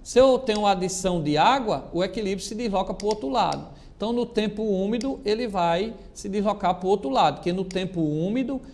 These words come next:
eu vou ter um a-, aumento de água. Se eu vou ter um aumento de água, nós vimos pelo princípio, princípio Le Chatelier, que ele vai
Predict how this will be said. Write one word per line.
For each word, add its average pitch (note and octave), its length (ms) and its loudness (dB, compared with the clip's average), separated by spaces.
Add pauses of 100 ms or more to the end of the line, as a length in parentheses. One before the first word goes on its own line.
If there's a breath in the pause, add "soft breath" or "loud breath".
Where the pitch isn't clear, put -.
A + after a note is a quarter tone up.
(160 loud breath)
eu F#3 120 2
vou G3 160 0
ter G3+ 540 0
um F#3 80 -6
a-, G3 320 -6
aumento G3 640 -2
de A#3 160 -2
água. D3+ 320 0
Se D3+ 120 -8
eu F#3+ 40 -4
vou G3 120 -2
ter G3 140 -4
um F#3 60 -2
aumento E3+ 340 -4
de F#3+ 100 0
água, G#3 240 0
nós G3+ 220 -2
vimos F3+ 180 -6
pelo F3+ 140 -2
princípio, D#3+ 480 -4
princípio D3+ 500 -6 (280 loud breath)
Le D#3 180 2
Chatelier, E3 560 0
que - 80 -2
ele A#3+ 160 0
vai A3+ 340 0